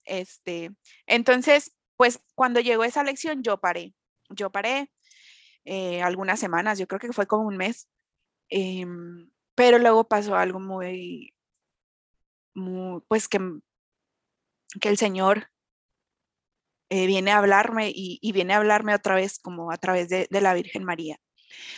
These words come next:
porque, mm,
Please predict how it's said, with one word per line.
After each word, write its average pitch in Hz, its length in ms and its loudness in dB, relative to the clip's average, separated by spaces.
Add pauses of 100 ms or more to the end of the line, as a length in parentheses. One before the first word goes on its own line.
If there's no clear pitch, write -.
(140)
porque, 185 1000 2 (1120)
mm, 190 340 -8